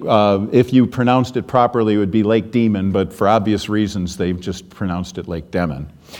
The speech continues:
And there was a pavilion there, and we could smell the smells. And we met people along the way that had been a part of, uh, of my youth. And then we went out to, um, East Aurora, and I visited Charlie Johnson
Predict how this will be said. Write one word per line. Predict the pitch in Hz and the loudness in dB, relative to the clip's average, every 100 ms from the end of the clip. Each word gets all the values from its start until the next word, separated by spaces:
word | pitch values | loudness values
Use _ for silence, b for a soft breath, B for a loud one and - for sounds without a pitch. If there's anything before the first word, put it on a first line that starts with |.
| B B | B B
And | 135 143 | 2 4
there | 143 | 6
was | 160 151 | 6 4
a | |
pavilion | 156 139 165 170 160 151 | 2 4 6 6 4 4
there, | 143 147 143 139 B | 4 4 2 -2 B
and | 120 117 | 0 2
we | 120 | 4
could | 117 104 | 2 -2
smell | - 120 135 135 | -2 2 4 4
the | 123 | 2
smells. | 117 131 127 123 | -2 0 2 2
And | 131 | 2
we | 165 | 4
met | 175 262 285 | 4 2 0
people | - 269 269 196 139 | -2 0 2 2 4
along | 131 151 202 196 | 4 2 0 0
the | 180 | 0
way | 185 190 156 143 B B | 2 4 4 0 B B
that | 127 143 139 - | 4 6 4 2
had | 156 123 | 2 6
been | 165 170 | 4 4
a | |
part | 156 - 208 190 139 B B B | 2 2 4 4 2 B B B
of, | 131 131 123 110 | 2 4 4 2
uh, | 131 127 127 | 4 4 6
of | 127 123 | 4 4
my | 127 123 151 - | 4 2 0 -8
youth. | 147 127 208 147 202 | 0 4 4 4 2
And | 139 139 | 2 4
then | 185 170 | 4 4
we | 175 | 4
went | 147 165 160 139 | 4 2 2 2
out | 135 139 135 | 2 2 -2
to, | - 123 113 107 | -2 2 2 2
um, | 107 101 98 - b b b | 2 2 -2 -12 b b b
East | 123 131 - | -4 -4 -4
Aurora, | 120 113 110 101 95 80 - b b b | -4 0 0 0 -2 -6 -16 b b b
and | 101 | -4
I | 98 | -2
visited | 107 110 117 107 | -2 -2 -4 -6
Charlie | - 104 104 107 | -2 0 0 -2
Johnson | 104 98 71 71 78 67 | -4 -8 -8 -12 -14 -14